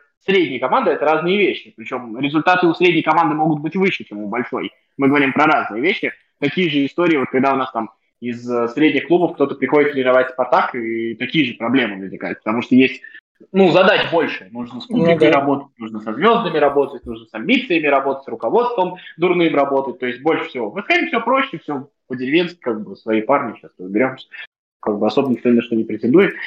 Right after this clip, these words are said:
Speaker 1: И в этом смысле мозг гениален. И я тебя уверяю, то, что там, я не знаю, через сколько-нибудь, э, там, может быть, через десять, может быть, через двадцать, может быть, в следующем году мы с тобой поговорим, как Вест Хэм обыграет ещё кого-нибудь. Может, Манчестер Сити завтра.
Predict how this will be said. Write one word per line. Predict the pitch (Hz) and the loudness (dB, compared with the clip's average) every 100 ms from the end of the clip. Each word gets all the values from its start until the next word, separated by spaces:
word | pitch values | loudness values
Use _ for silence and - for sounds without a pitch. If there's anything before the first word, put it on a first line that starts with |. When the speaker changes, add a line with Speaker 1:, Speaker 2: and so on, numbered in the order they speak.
| - | 0
Speaker 1:
И | 143 | 4
в | |
этом | 254 381 349 | 4 4 4
смысле | 311 208 160 - _ 123 | 4 4 2 0 _ -10
мозг | 123 226 - | 2 2 2
гениален. | 147 135 208 240 165 - _ _ 147 | -4 0 2 0 -4 -10 _ _ -6
И | 160 160 156 151 - _ | -2 -2 -2 -4 -12 _
я | 147 208 | -4 -2
тебя | 269 233 | 0 -2
уверяю, | 175 170 240 208 185 | 0 0 0 -2 -4
то, | |
что | 180 - | -8 -8
там, | 160 151 | -6 -4
я | 170 | -6
не | 165 | -6
знаю, | 143 170 147 127 120 110 | -6 -6 -6 -8 -12 -8
через | 156 165 | -4 -4
сколько-нибудь, | - 202 208 170 165 160 185 - - | -2 0 0 0 0 -2 -4 -6 -6
э, | 147 127 | -4 -4
там, | 117 110 107 107 107 | -12 -14 -14 -14 -4
может | 143 190 170 | 0 2 2
быть, | 165 | 0
через | - 180 156 | 2 2 2
десять, | 120 185 160 - | 2 0 0 -2
может | 156 143 | -2 -2
быть, | 143 - | -6 -2
через | 160 131 | -2 -2
двадцать, | 127 160 175 | -2 -2 0
может | 185 170 | -2 -2
быть, | 170 | -4
в | - | -2
следующем | 151 208 190 160 | 0 0 0 0
году | 135 127 | -2 -2
мы | |
с | 131 | -4
тобой | 165 151 | -2 0
поговорим, | 170 170 | 0 0
как | 170 156 | -4 -8
Вест | 165 - | -8 -4
Хэм | 175 | -2
обыграет | 165 170 170 180 185 | 0 0 0 -2 -2
ещё | 190 - 156 | -6 -6 -6
кого-нибудь. | 170 147 131 117 - | -4 -4 -6 -8 -10
Может, | 143 - | -12 -6
Манчестер | 170 165 160 147 | -4 -4 -6 -10
Сити | - 156 - 120 | -6 -6 -6 -6
завтра. | 139 - | -4 -6